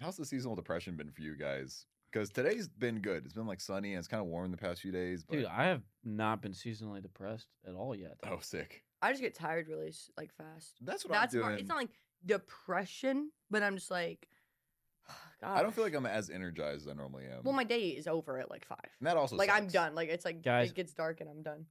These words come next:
Speaker 2: I gotta tell you, I have so much en-, energy nowadays.
Speaker 1: <laughs>
Speaker 2: I don't know what it is. Ever since
Speaker 1: It's
Speaker 2: I
Speaker 1: that
Speaker 2: cut
Speaker 1: lap
Speaker 2: out,
Speaker 1: dance.
Speaker 2: ever since I, no, it's not.
Speaker 1: <laughs>
Speaker 3: It's a strip club.
Speaker 2: Ever since it, yeah, that's what it is. Ever since I got off caffeine,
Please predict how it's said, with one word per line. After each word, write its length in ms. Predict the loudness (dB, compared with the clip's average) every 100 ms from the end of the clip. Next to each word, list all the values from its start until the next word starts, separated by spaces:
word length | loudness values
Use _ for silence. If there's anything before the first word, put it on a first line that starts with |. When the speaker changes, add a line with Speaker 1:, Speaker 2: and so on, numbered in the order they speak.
| _
Speaker 2:
I 100 | 0
gotta 160 | 2 0
tell 160 | -2 -4
you, 100 | 0
I 80 | 0
have 120 | 0
so 180 | -2 -8
much 240 | -6 -8 -10
en-, 140 | -10
energy 360 | -8 -8 -8 -10
nowadays. 540 | -10 -8 -10 -10 -8 -6
Speaker 1:
<laughs> 320 | 0 2 4
Speaker 2:
I 40 |
don't 120 | 4 4
know 100 | 2
what 260 | 4 4
it 80 | 6
is. 460 | 6 6 4 -4 -18 _ _ _ _ _ 2
Ever 180 | 2
since 160 | 2 -2
Speaker 1:
It's 80 | 0
Speaker 2:
I 60 |
Speaker 1:
that 120 | -2 -2
Speaker 2:
cut 100 | -6
Speaker 1:
lap 80 | -4
Speaker 2:
out, 80 | -4
Speaker 1:
dance. 320 | -4 -8 -10
Speaker 2:
ever 180 | -6 -6
since 220 | -2 0
I, 140 | 0
no, 160 | 0 -4
it's 120 | -4
not. 120 | -10 -2
Speaker 1:
<laughs> 600 | 6 8 8 6 4 2
Speaker 3:
It's 120 | 0
a 20 |
strip 240 | 0 -2 2
club. 300 | 4 4 4
Speaker 2:
Ever 200 | 4 6
since 240 | 6 2 4
it, 140 | 2
yeah, 200 | 4 2 0
that's 160 | -6 -6
what 120 | -8
it 40 |
is. 80 | -8 -12 _ 4
Ever 200 | 6 6
since 200 | 4 4
I 80 | 6
got 180 | 8
off 160 | 6 4
caffeine, 600 | 4 4 4 2 2 -2